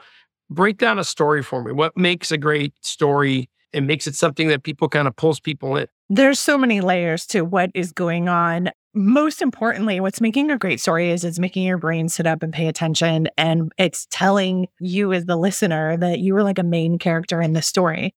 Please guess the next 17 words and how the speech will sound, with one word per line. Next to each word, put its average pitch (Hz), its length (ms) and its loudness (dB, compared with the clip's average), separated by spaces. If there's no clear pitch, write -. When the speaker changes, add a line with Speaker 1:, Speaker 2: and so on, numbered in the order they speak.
Speaker 2:
So - 120 -6
even 214 160 4
if 202 120 2
you've 185 200 0
never 170 260 2
had 165 240 -2
this 175 180 -4
experience, 202 640 -2
you're 185 140 -2
able 277 380 0
to 208 260 -2
see, 196 480 -2
hear, 208 420 2
feel, 202 560 0
experience, 196 1040 -2
think 214 300 0
the 190 120 0